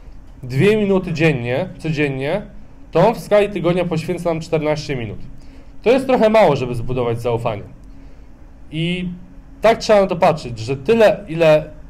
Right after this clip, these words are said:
potrzeba, zau-, żeby zbudować zaufanie w cztery oczy, spotykając się z, z kimś, tyle samo będzie potrzeba, bo nawet więcej, żeby zbudować to zaufanie w internecie.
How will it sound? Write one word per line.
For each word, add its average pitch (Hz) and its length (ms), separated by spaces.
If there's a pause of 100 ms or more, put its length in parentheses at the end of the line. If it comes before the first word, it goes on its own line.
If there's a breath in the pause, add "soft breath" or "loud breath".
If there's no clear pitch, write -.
(160)
potrzeba, 180 420
zau-, 160 520
żeby 160 180
zbudować 165 380
zaufanie 165 420
w - 80
cztery 170 340
oczy, 170 340 (500)
spotykając 170 560
się 151 100
z, 156 360
z 147 80
kimś, 220 320 (540 loud breath)
tyle 220 220
samo 208 240
będzie 185 220
potrzeba, 180 360
bo 180 140
nawet 175 220
więcej, 170 440
żeby 165 160
zbudować 165 460
to 165 80
zaufanie 156 400
w 143 60
internecie. 135 500